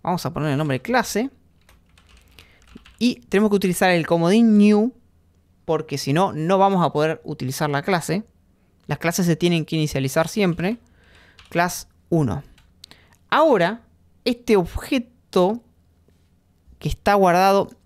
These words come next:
esto es como una estructura, es un mapa. Y ahora está en esta variable. Esta variable maneja o tiene este mapa. Quiere decir que ahora si yo pongo clase, punto,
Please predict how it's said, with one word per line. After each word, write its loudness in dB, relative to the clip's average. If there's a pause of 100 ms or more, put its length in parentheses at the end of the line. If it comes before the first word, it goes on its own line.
(220)
esto -4
es -10
como 0
una 2
estructura, -2
es -10
un -2
mapa. -4 (360)
Y -4
ahora 2
está -2
en 0
esta 2
variable. 0
Esta -2
variable 2
maneja -2 (960)
o -2
tiene 0
este -2
mapa. -4 (260)
Quiere -4
decir -4
que 0
ahora 2
si -10
yo 0
pongo 2
clase, 0
punto, 0